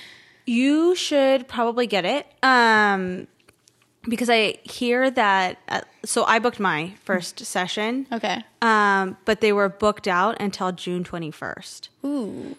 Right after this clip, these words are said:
Speaker 1: So if there's a time limit on your, like, Groupon, it might
Speaker 2: I have a year.
Speaker 1: Oh, you have a year.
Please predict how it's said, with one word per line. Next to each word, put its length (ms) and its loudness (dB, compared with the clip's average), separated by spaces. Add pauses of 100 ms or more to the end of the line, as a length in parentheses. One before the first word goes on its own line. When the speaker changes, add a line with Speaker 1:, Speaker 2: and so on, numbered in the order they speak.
Speaker 1:
So 340 0
if 160 -4
there's 180 0
a 60 -4
time 400 -4
limit 400 -6
on 280 -4
your, 680 -6
like, 200 -10
Groupon, 720 -4
it 200 -6
might 480 -4
Speaker 2:
I 60 2
have 140 2
a 60 -2
year. 300 -6 (500)
Speaker 1:
Oh, 80 0
you 140 2
have 80 -2
a 40 -2
year. 320 -6